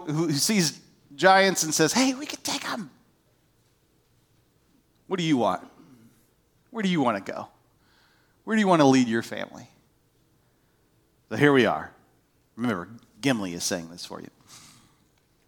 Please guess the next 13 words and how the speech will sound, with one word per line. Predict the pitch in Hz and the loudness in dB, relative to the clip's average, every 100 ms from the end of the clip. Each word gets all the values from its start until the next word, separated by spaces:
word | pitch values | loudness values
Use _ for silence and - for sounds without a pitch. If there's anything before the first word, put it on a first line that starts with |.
| - | 0
Now | 202 202 | 4 6
the | 160 | 6
people | 185 170 175 | 6 8 6
of | 143 | 4
Judah | 165 147 | 4 4
approached | 131 147 147 - | 4 0 0 4
Joshua | 143 135 - 123 117 | 4 4 2 0 0
at | |
Gilgal, | 117 123 104 95 107 | 0 2 2 0 -2
and | 104 | 0
Caleb, | 139 135 113 | 4 6 4
son | - 135 | 2 -2
of, | 113 - | -4 -12